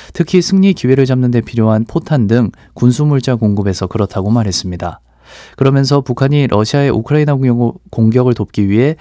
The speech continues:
사백팔십만 개의 포탄을 담을 수 있는 컨테이너 최소 만 개, 탄도미사일 수십 기를 보낸 것으로 파악하고 있다고 밝혔습니다.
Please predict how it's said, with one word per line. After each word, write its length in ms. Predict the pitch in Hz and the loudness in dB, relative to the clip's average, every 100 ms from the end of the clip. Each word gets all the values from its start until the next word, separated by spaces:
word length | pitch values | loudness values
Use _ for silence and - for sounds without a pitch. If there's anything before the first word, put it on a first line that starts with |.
| - - | -14 -16
사백팔십만 880 | - 98 120 131 170 175 175 160 147 | -4 -2 -2 -2 -4 -2 0 0 2
개의 180 | 143 143 | 2 0
포탄을 440 | - - 147 131 | -2 -2 0 0
담을 220 | 113 107 | 0 0
수 200 | 107 110 | 0 0
있는 400 | 104 110 120 117 | 2 2 2 -2
컨테이너 600 | - 160 151 151 127 131 | -2 -4 -2 -2 0 0
최소 340 | 120 143 131 120 | -2 -4 -2 -2
만 260 | 92 95 110 | 0 0 0
개, 240 | 101 80 - - - - | -2 -4 -12 -20 -18 -4
탄도미사일 580 | 170 170 165 151 156 | -2 0 0 0 0
수십 340 | 147 - 180 - | 0 -4 -6 -2
기를 220 | 175 165 | 0 0
보낸 320 | - 113 113 | 0 2 2
것으로 380 | 110 101 104 101 | 0 -2 -2 -4
파악하고 500 | - 131 - 110 98 | -2 -4 -2 -4 -4
있다고 300 | - 90 110 | -6 -6 -4
밝혔습니다. 800 | 120 101 92 - 78 - - | -4 -6 -8 -10 -12 -12 -14